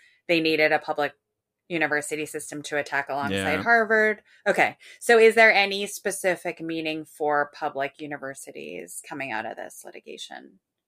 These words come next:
Speaker 2: Well, I think they did it so that you couldn't just limit it to
Speaker 1: Do it
Speaker 2: Harvard.
Speaker 1: for private.
Speaker 2: Yeah,
Speaker 1: Yeah.
Speaker 2: yeah.
Speaker 1: Okay.
Speaker 2: Well, not even
Speaker 1: All right.
Speaker 2: part, like, there was a decision that could come out. It was just like, "Hey, Harvard, knock this shit off."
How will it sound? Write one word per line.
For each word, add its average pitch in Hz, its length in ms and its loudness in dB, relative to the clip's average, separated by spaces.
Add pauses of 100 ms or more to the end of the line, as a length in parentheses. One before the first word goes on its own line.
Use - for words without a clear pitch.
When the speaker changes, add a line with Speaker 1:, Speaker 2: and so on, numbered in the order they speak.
(100)
Speaker 2:
Well, 123 160 4
I 131 140 6
think 151 180 -2
they 135 140 4
did 107 240 2
it 98 120 0
so 95 200 -2
that 90 220 -2
you 87 120 -8
couldn't 95 540 -6
just - 400 -6 (220)
limit 98 340 -2
it 87 140 -6
to 90 100 -6 (100)
Speaker 1:
Do - 80 2
it 139 60 2
Speaker 2:
Harvard. 82 160 -2
Speaker 1:
for - 100 -4
private. 123 460 -4
Speaker 2:
Yeah, 90 240 0
Speaker 1:
Yeah. - 180 -10
Speaker 2:
yeah. 82 240 -4
Speaker 1:
Okay. 202 180 -2
Speaker 2:
Well, 139 120 2
not 185 180 6
even 123 140 4
Speaker 1:
All 98 60 -2
right. 101 80 -10
Speaker 2:
part, 107 420 2
like, 117 220 2
there 208 200 6
was 131 260 6
a 113 60 0
decision 107 460 -2
that 76 120 -12
could 90 120 -8
come 95 160 -8
out. 98 180 0
It 87 40 -2
was 85 140 -4
just - 140 -14
like, 87 140 -8
"Hey, 95 160 -2
Harvard, 90 440 -2
knock 85 280 -2
this 90 100 -10
shit 90 300 -10
off." 92 280 -8